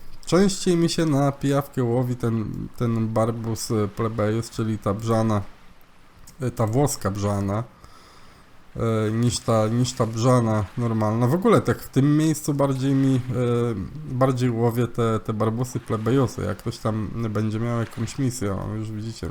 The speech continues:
kolejne branie. Jest dwadzieścia stopni słonecznie. E, no, ten będzie jakiś tam troszkę może większy.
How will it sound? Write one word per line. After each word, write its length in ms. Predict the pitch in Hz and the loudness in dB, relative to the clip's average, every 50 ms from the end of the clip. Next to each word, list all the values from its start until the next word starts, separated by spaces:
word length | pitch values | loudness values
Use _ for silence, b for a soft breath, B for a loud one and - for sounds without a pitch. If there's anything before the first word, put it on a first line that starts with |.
| - | -6
kolejne 360 | - - 104 107 107 107 107 107 | -6 -4 -4 -2 -2 -2 -4 -2
branie. 400 | 110 113 107 98 92 82 85 - | 0 0 0 0 0 -2 -4 -6
Jest 120 | - 113 | -8 -8
dwadzieścia 420 | - 120 131 139 131 127 - - | -4 -4 -2 -2 -2 -4 -4 -6
stopni 440 | 131 - - 156 143 131 - 139 135 | -6 -4 -4 -4 -6 -4 -2 -2 -2
słonecznie. 640 | 127 - 131 127 127 131 127 127 - 131 127 127 127 127 B B B B B B B B B B B B B B B B - - | -2 -2 -2 0 0 -2 -2 -4 -4 -2 0 0 -2 -4 B B B B B B B B B B B B B B B B -10 -4
E, 40 | - 120 123 120 120 117 117 113 110 110 110 104 95 - | 0 2 4 4 4 4 4 2 2 0 0 -2 -4 -4
no, 240 | 117 113 120 - - - - - | -4 -2 -2 -4 -4 -10 -16 -4
ten 220 | - 113 110 107 104 | -2 -2 -2 -2 -2
będzie 320 | 101 107 113 110 101 107 | -4 -4 -6 -6 -4 -2
jakiś 360 | 117 120 113 - - 113 - | 0 0 -2 -2 -4 -8 -8
tam 280 | - - 113 107 107 101 | -4 -2 0 0 0 -2
troszkę 520 | - - 113 131 127 123 - - - 117 | -2 0 2 2 2 0 -2 -4 -2 0
może 300 | 113 123 127 117 113 107 | 0 2 0 0 0 0
większy. 760 | 110 120 123 127 123 123 120 - - - 139 143 151 165 170 | 2 2 2 2 2 0 -2 -6 -2 0 2 4 4 4 2